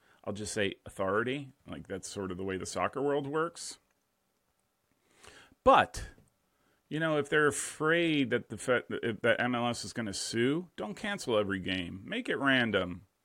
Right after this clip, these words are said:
and very inconvenient. Maybe nix the Campe-, Campeones Cup game. Don't allow a foreign team from coming in to play that. So they gotta go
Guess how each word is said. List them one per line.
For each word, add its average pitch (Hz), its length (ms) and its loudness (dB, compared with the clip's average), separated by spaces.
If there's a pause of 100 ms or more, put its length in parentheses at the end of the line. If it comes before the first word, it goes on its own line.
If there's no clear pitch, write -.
(140)
and 120 160 -2
very 123 240 6
inconvenient. 98 840 -6 (800)
Maybe 226 520 -2
nix 170 760 -6 (160)
the 139 360 0
Campe-, 147 420 -2 (180)
Campeones 139 800 0
Cup - 420 -4
game. 95 440 -6 (420)
Don't 139 220 -2
allow 131 300 2
a 113 60 0
foreign 107 340 -4
team 95 260 -8
from 95 180 -10
coming 92 340 -8
in 87 140 -8
to - 120 -12
play 80 300 -4
that. 90 220 -4
So - 80 -8
they 113 140 -2
gotta 135 260 2
go 92 360 -2